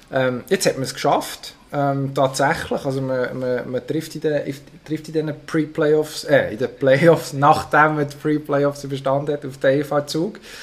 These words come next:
Also schafft der Sprung in die Playoffs noch, ähm, ich weiss nicht. Ich hab jetzt den Match, wir nehmen am Montag auf, den Match am Sonntagabend gesehen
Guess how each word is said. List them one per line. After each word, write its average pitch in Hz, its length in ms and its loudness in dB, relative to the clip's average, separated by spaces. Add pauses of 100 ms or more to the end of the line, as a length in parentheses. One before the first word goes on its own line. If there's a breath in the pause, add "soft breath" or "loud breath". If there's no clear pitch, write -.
(220 loud breath)
Also 135 340 2
schafft 143 360 0
der 160 40 -2
Sprung 160 380 0
in 151 80 -6
die - 60 -18
Playoffs 151 520 2
noch, 156 300 -2 (200)
ähm, 135 480 -6
ich 127 80 -14
weiss 123 220 -6
nicht. 151 180 -4 (680)
Ich 190 180 2
hab 185 80 8
jetzt - 300 0
den 139 100 0
Match, 160 460 2
wir 143 80 -2
nehmen 135 140 2
am 127 120 -2
Montag 156 420 -2
auf, 160 260 -4 (520 loud breath)
den - 80 -16
Match 139 220 -4
am 127 60 -10
Sonntagabend 139 520 4
gesehen 151 500 2